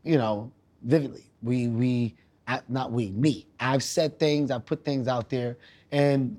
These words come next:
you know, my daughter checked me. My daughter's seventeen. My daughter had a talk with me, and she was like, "Dad, you know, I'm at a point now where I go to school, and I don't wanna be the conversation of,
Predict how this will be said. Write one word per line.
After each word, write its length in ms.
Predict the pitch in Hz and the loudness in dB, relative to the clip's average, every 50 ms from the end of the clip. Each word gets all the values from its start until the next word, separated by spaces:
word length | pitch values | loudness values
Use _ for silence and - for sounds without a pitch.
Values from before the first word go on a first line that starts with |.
| - _ - | -14 _ -2
you 120 | 143 147 | 2 2
know, 60 | 147 139 | 4 4
my 120 | 143 143 | 4 2
daughter 320 | 131 117 143 170 214 233 | 4 6 4 4 4 2
checked 340 | 165 - - 123 98 - - | 0 0 -2 -4 -4 -6 -12
me. 80 | - _ _ _ _ _ _ _ _ _ _ _ _ _ _ 127 131 117 98 - - | -20 _ _ _ _ _ _ _ _ _ _ _ _ _ _ -20 -20 -20 -18 -12 -6
My 80 | 123 127 | -4 -2
daughter's 300 | 117 139 139 135 131 - | 0 0 0 0 0 0
seventeen. 640 | 151 139 143 151 143 - 143 131 131 139 147 - - _ _ _ _ _ _ _ _ _ | 0 0 0 0 -4 -2 -2 -2 -2 -2 -4 -6 -10 _ _ _ _ _ _ _ _ _
My 120 | 127 131 131 | -4 -4 -2
daughter 240 | 110 131 135 139 143 | 0 0 0 2 2
had 120 | 143 139 | 0 0
a 40 | 135 | -2
talk 300 | - - 139 131 123 - | -2 0 0 2 2 0
with 100 | 143 131 | -2 -2
me, 140 | 135 139 143 | -2 -2 -2
and 120 | 139 123 | -4 -4
she 140 | - - 143 | -4 -4 -4
was 240 | 139 143 135 123 135 | -4 -4 -4 0 2
like, 340 | 143 143 143 143 131 120 | 4 4 4 2 0 -2
"Dad, 400 | 117 135 143 143 147 151 160 180 - _ _ _ _ _ _ _ _ _ | 0 2 4 4 4 4 4 2 -4 _ _ _ _ _ _ _ _ _
you 140 | - 165 170 | -2 2 2
know, 400 | 156 143 139 147 156 170 185 - _ _ _ _ _ _ _ - | 4 4 4 4 2 0 -4 -8 _ _ _ _ _ _ _ -4
I'm 160 | 131 131 139 | -2 0 0
at 160 | 143 147 151 156 | 2 2 0 0
a 60 | 151 | -2
point 480 | 151 - - 139 131 135 139 135 117 | -4 -6 -4 -2 0 0 0 -2 -2
now 380 | 123 120 117 113 113 117 127 135 | -2 -2 -2 -2 -2 -2 -4 -2
where 500 | 135 120 120 120 117 117 117 123 127 - _ _ _ _ _ _ - | -2 -2 0 0 0 0 -2 -2 -6 -8 _ _ _ _ _ _ -8
I 80 | 131 | -4
go 140 | 120 131 147 | -2 -2 -2
to 80 | 170 180 | -4 -4
school, 760 | - - - - 143 143 143 151 156 165 175 180 180 - - - | -8 -8 -4 0 0 2 4 4 4 4 2 2 -2 -4 -6 -4
and 480 | 131 127 123 123 123 120 120 120 120 117 - _ _ - 104 120 143 | -2 -2 0 0 0 0 0 -2 -4 -6 -10 _ _ -20 -18 -8 -2
I 140 | 123 139 147 | 0 0 2
don't 320 | 147 135 151 151 151 143 143 | 2 2 2 0 0 0 -2
wanna 220 | 143 143 147 143 | -2 0 0 0
be 160 | 135 135 143 | 0 -2 -2
the 120 | 135 135 135 | -2 -4 -6
conversation 1080 | - - 131 131 135 135 139 135 - - 127 117 117 110 - - - 127 123 123 123 - | -6 -6 -6 -4 -4 -4 -4 -4 -4 -4 -6 -6 -6 -6 -6 -6 -6 -6 -8 -8 -8 -6
of, 400 | - 123 120 120 123 131 143 170 | -4 -2 0 0 0 0 -2 -4